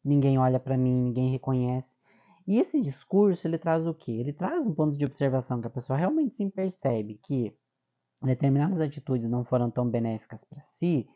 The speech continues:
e essa autoobservação, essa análise é muito interessante, só que o que que acontece? Se essa pessoa estaciona ali nessa dor, nessa tristeza pelo passado,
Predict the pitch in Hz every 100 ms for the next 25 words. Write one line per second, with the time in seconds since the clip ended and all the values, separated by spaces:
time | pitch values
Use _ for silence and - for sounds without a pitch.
0 | _ _ 156 330 311 156 135 - 117 -
1 | 120 113 - 120 107 117 110 107 117 117
2 | 107 113 104 - 156 156 117 _ _ -
3 | 311 349 349 330 - 165 151 117 - 285
4 | 330 349 254 180 160 143 135 - 196 -
5 | 185 339 311 156 147 123 - _ _ _
6 | _ _ _ 135 - 113 117 151 151 110
7 | 98 - - 127 - - 107 - 135 151
8 | 120 - 110 - 135 - 143 151 117